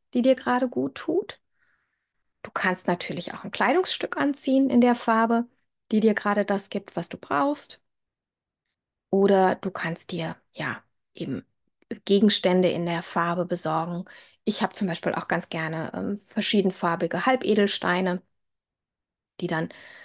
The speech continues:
äh, auch auf der Farbebene wirken können. Viele nutzen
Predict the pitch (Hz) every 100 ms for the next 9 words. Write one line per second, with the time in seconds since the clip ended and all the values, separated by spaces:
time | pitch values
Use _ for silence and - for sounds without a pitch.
0 | - - - 185 175 - - 160 180 -
1 | 226 226 - 202 196 196 170 185 - -
2 | 180 175 185 _ _ _ _ _ _ _
3 | _ _ _ _ _ _ _ _ _ _
4 | _ _ _ _ _ _ _ _ _ _
5 | _ _ _ _ _ _ _ - - 277
6 | 269 247 - 226 226 226 233 262 - 269
7 | 254 254 247